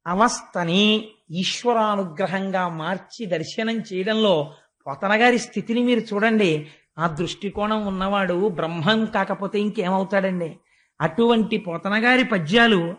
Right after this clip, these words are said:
అటువంటి ఆంధ్రదేశంలో మనం పుట్టి పోతనగారి పద్యాలు చెప్పుకోకపోతే ఇంకా మనం నిజంగా ఆయనకి వారసులమని ఏ ముఖం పెట్టుకుని చెప్పుకుంటాం?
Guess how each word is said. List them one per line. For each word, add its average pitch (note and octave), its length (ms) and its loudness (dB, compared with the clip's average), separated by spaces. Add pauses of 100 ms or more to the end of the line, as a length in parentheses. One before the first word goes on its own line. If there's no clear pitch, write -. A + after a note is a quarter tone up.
అటువంటి A3 440 2
ఆంధ్రదేశంలో G#3+ 840 4
మనం B3 220 2
పుట్టి F#3+ 580 0 (420)
పోతనగారి A3+ 520 2
పద్యాలు A3 480 4
చెప్పుకోకపోతే A3 1000 2 (260)
ఇంకా G3 180 0
మనం A3 340 2
నిజంగా F#3 400 0
ఆయనకి B3 300 2
వారసులమని A#3 720 2
ఏ A#3 120 2
ముఖం A#3+ 340 0
పెట్టుకుని B3+ 300 -2
చెప్పుకుంటాం? A#3+ 600 -4